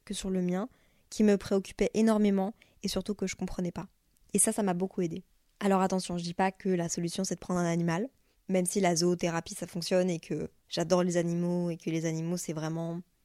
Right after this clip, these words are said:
ça aide beaucoup. Un animal, c'est pas tout beau, tout rose.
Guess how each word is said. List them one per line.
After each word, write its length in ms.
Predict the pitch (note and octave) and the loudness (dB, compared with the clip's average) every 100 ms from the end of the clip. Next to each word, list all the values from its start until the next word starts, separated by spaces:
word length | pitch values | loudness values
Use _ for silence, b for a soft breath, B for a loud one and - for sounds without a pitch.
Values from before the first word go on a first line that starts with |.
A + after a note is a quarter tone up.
| _ | _
ça 180 | - - - | -6 -4 -2
aide 140 | F3 | -2
beaucoup. 360 | E3+ E3+ G3+ C4 _ _ _ _ | -2 -4 -6 -8 _ _ _ _
Un 240 | F3+ F3+ F#3 | -2 2 4
animal, 480 | F#3+ F#3+ F#3+ A3+ | 4 4 4 2
c'est 320 | C4 - F#3+ F3 _ _ _ _ _ | -2 -4 -4 -6 _ _ _ _ _
pas 120 | A3 | 0
tout 180 | A3 - | 0 -2
beau, 120 | G3+ | 0
tout 160 | G#3 G3 | 0 0
rose. 280 | F3 E3+ | -2 -4